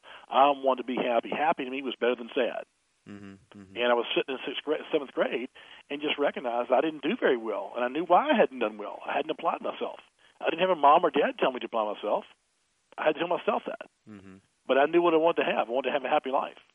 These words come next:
Speaker 2: So is it safe to say, John, that after seventh grade and eighth grade,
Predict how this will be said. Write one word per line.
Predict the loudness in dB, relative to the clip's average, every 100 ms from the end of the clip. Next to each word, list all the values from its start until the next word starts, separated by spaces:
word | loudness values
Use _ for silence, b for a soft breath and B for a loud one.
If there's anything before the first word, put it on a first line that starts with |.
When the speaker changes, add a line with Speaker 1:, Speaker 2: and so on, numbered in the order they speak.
| _ _ _ b
Speaker 2:
So | -2 0
is | 0
it | -2
safe | 0 0 -2
to | -2
say, | 2 2
John, | 2 0 0 -2
that | -2
after | 0 0 -2 -6
seventh | 0 0 0 -6 -4
grade | 2 4 2
and | 0
eighth | -4 -6 -6
grade, | -4 -4